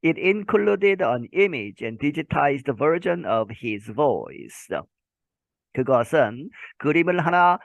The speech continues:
어, 가지고 있고 사진을 하나 가지고 있고 and digitized version, 디지털, 어, 화된 그러한 his voice, 그의 목소리를 이제 디지털 형태로 갖고 있는 것이죠.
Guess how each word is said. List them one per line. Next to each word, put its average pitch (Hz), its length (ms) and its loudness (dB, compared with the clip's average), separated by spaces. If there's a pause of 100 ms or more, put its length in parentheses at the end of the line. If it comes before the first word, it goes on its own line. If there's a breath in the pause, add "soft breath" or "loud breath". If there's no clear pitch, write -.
(100)
어, 127 200 4
가지고 123 460 -4
있고 110 340 -6
사진을 135 460 -4
하나 135 140 -2
가지고 123 360 -2
있고 160 340 0
and 127 220 -2
digitized 165 920 0
version, 123 460 -2
디지털, 127 760 0 (260 loud breath)
어, 117 340 2 (440)
화된 151 1000 0
그러한 123 320 0
his 185 400 -6
voice, 139 360 2
그의 139 220 0
목소리를 123 920 0 (300 loud breath)
이제 107 200 -4
디지털 139 420 0
형태로 131 580 -4
갖고 - 340 -4
있는 104 320 -10 (140)
것이죠. 113 640 -6